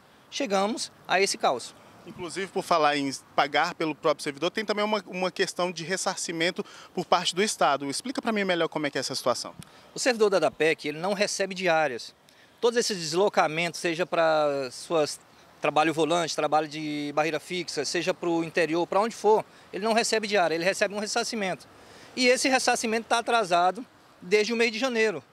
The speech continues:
Speaker 1: colocando esses servidores, a saúde financeira desses servidores e das suas famílias em dificuldades. Então, esse é uma, essa é uma outra pauta que nós estamos cobrando do governo que coloque em dia esses pagamentos.
Speaker 2: Uhum.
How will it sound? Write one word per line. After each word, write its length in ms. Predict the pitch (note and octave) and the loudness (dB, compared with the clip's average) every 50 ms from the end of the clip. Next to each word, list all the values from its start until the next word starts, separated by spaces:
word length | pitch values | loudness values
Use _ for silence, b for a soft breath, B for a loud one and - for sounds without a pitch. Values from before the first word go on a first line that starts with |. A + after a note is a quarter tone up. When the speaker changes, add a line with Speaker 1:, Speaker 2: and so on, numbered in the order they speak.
| _ _ _ _ | _ _ _ _
Speaker 1:
colocando 600 | - A3+ A#3 B3 B3 - - A3 A3+ A#3 G3+ F#3+ | -4 0 0 0 0 2 2 2 2 2 4 4
esses 300 | G#3 A#3 C#4 C4+ - A#3 | 4 4 4 2 0 0
servidores, 680 | - A#3 G#3 G3+ G3+ F3 E3 F3+ F#3 F#3+ F#3+ F#3 - - B B B B B - | 0 0 0 0 -2 -4 -2 0 0 0 -2 -2 -6 -10 B B B B B -4
a 80 | D3+ | -4
saúde 380 | - - A3 G#3 A#3+ C#4+ B3+ - | -2 0 0 0 0 -2 -4 -4
financeira 500 | - C4 A3+ A#3 G#3 - - G3 F#3 F#3 | -4 -2 -2 0 0 2 2 2 2 2
desses 240 | E3+ G#3 A3+ - - | 2 2 0 2 2
servidores 400 | - G#3 F3+ G3 E3 F3 F3 F3 | 0 0 0 -2 -2 -2 -2 0
e 40 | |
das 120 | E3+ G3+ - | -2 -2 -2
suas 160 | - A3 - | -2 -4 -2
famílias 420 | - A#3+ A3+ G#3+ G#3 A3 B3+ - | -2 -2 -2 -2 -2 -4 -4 -6
em 80 | - - | -6 -8
dificuldades. 640 | G#3+ - - A#3 - C4 A3 F#3 C#3 C3 - - B B B B B B B B - | -8 -10 -10 -8 -4 0 2 2 2 2 -2 -6 B B B B B B B B -14
Então, 300 | E3+ - G#3+ A3+ A#3+ G3 | -2 0 2 2 4 4
esse 300 | G3 G3+ A#3 C4 - C4+ | 4 4 4 4 2 0
é 20 | |
uma, 320 | B3+ B3+ B3+ A#3 G#3+ F#3 D#3+ | 0 2 2 2 2 4 4
essa 240 | F#3 G#3 G#3+ - | 2 2 2 0
é 40 | G#3+ G#3 | -2 -2
uma 100 | G#3+ G#3+ | 0 0
outra 260 | F#3+ G3 G#3+ - A#3 | 0 0 0 0 -2
pauta 300 | - - D#3+ E3 - - | 0 0 0 0 -2 -2
que 60 | G3 | -2
nós 120 | F#3 F#3+ | -2 -2
estamos 300 | G#3 G3 - F#3+ E3+ F3 | -2 -2 -2 -4 -4 -2
cobrando 320 | - - F#3 D#3 D#3+ E3+ E3+ | 0 0 0 2 0 0 0
do 60 | F3+ | -2
governo 280 | F3 E3 C#3 D3+ E3 F3 | -2 0 0 -2 -2 -2
que 120 | - B3+ | -6 0
coloque 400 | - A3 G3 D#3+ E3 F3+ - G#3+ | 2 2 4 4 4 2 2 0
em 40 | F3+ | -2
dia 220 | C#3+ C#3+ D#3 F3+ | -2 -2 -2 0
esses 220 | E3 E3 - - - | 0 0 -2 -2 -2
pagamentos. 500 | - F3+ F#3 G3 F3+ C3+ A2+ A2 - E3 | -2 -2 -2 -4 -4 -6 -6 -8 -12 -14
Speaker 2:
Uhum. 260 | D#3+ C#3+ D#3 E3+ | -14 -14 -14 -14